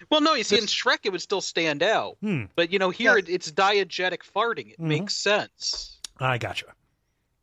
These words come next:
Speaker 2: Yeah, 'cause, 'cause in this one, the, uh, there's so many farts that it just be-, kind of becomes, like, they're, they're there for a reason, and <laughs> they're not like, it's not like, "Uh-oh, Shrek has bent over, here's a gigantic fart." You know, it's
Speaker 3: <laughs>
Speaker 2: like, it's not, they're not punchlines.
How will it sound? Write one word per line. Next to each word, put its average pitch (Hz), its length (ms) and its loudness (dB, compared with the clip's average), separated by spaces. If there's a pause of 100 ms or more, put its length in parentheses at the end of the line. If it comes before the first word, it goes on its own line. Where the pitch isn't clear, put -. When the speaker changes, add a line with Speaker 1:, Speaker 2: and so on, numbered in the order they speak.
Speaker 2:
Yeah, 240 180 4
'cause, 214 180 0 (140)
'cause 202 140 0
in 202 80 2
this 277 180 0
one, 165 480 0
the, 151 200 2
uh, 135 180 4
there's 147 240 0
so 254 160 0
many 196 160 0
farts 131 260 0
that 135 120 2
it 131 60 0
just 147 140 -4
be-, 160 80 -2
kind 151 180 2
of 135 140 0
becomes, 131 680 0 (100)
like, 131 180 2
they're, 156 160 2
they're 147 140 2
there 208 180 4
for 190 120 0
a - 40 4
reason, 143 380 2 (380)
and 143 280 4 (200)
<laughs> 165 140 6
they're 160 120 2
not 185 200 2
like, 156 160 2
it's 151 140 -4
not 175 160 -2
like, 135 320 0 (300)
"Uh-oh, 160 560 2
Shrek - 320 0
has 151 100 0
bent 139 220 2
over, 131 260 0
here's 135 300 0
a 135 40 0
gigantic 127 580 0
fart." 123 340 2 (400)
You 143 100 6
know, 131 240 6
it's 127 120 0
Speaker 3:
<laughs> - 0 -
Speaker 2:
like, 123 260 0
it's 151 160 -2
not, 196 180 2
they're 202 80 4
not 262 180 0
punchlines. 120 800 -4